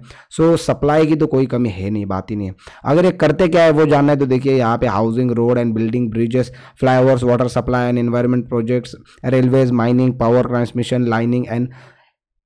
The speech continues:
इमिग्रेशन, बहुत सारे डेवलपमेंट्स के काम करते भाई, आपको पता है कंस्ट्रक्शन मतलब वही होता है, बाकी चीज़ें क्या करेंगे। और अगर बात करेंगे इनके मेन चीज़ के बारे में जो कि प्रॉफिट एंड लॉस स्टेटमेंट, ईजी हम यहाँ पे देख सकते हैं, कंपनी ने तीन सालों में कुछ बहुत अच्छा खासा परफॉर्मेंस दिया नहीं है।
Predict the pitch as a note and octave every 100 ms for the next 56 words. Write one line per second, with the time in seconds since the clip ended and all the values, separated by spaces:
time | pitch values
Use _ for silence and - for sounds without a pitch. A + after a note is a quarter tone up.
0 | _ - C3+ C#3 C3+ C3+ C3+ D3 E3 D3+
1 | D3 C#3 B2+ B2+ B2 B2+ A#2+ - A#2 A#2
2 | A#2 A#2 G2+ G#2+ G2+ G2+ G#2+ A2 A2+ A2+
3 | A2 A2 A#2+ B2+ B2+ C3+ C3 B2+ A#2+ A#2+
4 | A2 - G2+ G2 G2 A2 G#2+ G2 G2 F#2
5 | - G#2 G#2+ A2+ A2+ A2+ A2 G#2+ - A2+
6 | A2 A2 G#2+ A2 A#2 A#2 A#2+ B2 A2+ G#2
7 | G2+ G#2+ A2+ A#2 A2 A2+ A2+ A#2 A2+ A2
8 | A#2+ A2+ A2 - A#2+ B2+ C3 A#2+ A2+ A2
9 | G#2+ A2 G#2+ - A2+ A2 G#2+ A2 A2+ A2+
10 | A#2+ B2 G#2 G2+ G#2+ A2 A2+ G#2 A#2 A#2
11 | - A#2 A2 - A#2+ A2+ G#2 B2+ G#2+ G#2+
12 | B2+ A#2+ G2+